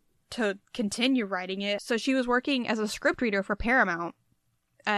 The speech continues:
and her boss put her in touch with Bobbs Merrill Company, um, and a recently hired editor, Archibald Ogden, liked the book, but the president <laughs> of the company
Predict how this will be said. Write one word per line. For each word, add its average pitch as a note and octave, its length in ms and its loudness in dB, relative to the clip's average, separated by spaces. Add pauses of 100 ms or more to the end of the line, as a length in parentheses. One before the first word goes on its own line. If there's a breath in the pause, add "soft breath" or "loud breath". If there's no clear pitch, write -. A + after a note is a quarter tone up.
and G#3 120 -4
her G#3+ 180 2
boss G3+ 260 0
put A3+ 160 -2
her G#3 80 0
in G3 140 0
touch G3+ 240 -2
with G3 100 -4
Bobbs G3+ 320 2
Merrill G3 240 0
Company, F#3 540 -6 (420 loud breath)
um, F#3+ 480 0 (380)
and G#3 220 0
a G3 160 2
recently G#3 420 -4
hired G3 340 0 (220)
editor, G3+ 520 2 (120)
Archibald G3 520 2
Ogden, F#3+ 460 4
liked F#3 240 -4
the G3+ 80 -4
book, F#3 380 -4 (400 soft breath)
but G3+ 360 4
the G3 560 -4 (120)
president B3+ 600 8
<laughs> - 60 -20
of B3 160 6
the A#3+ 100 2
company C4 600 2